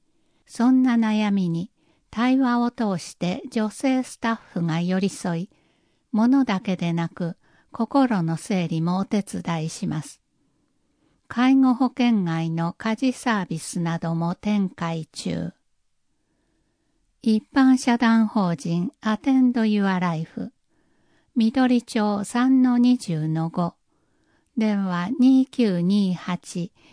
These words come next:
四六三零。詳細は同社ホームページをご覧ください。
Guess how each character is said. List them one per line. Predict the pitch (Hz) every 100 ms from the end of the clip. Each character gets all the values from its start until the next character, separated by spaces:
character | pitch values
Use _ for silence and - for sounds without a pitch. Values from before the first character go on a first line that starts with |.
| -
四 | 240 254 262 254
六 | 247 - 175 160
三 | - 196 185 175 165
零。 | 170 160 160 - _ _ _ _ _ _ _ _ _ _
詳 | - 254 262
細 | - 247 240 233
は | 220 214 233
同 | 240 254 220
社 | - 165
ホ | 165 240 240
ー |
ム | 226 214
ペ | - 185
ー | 170
ジ | 175 165
を | 170
ご | 202
覧 | 190 180 170
く | -
だ | 175 160
さ | - - 170
い。 | 196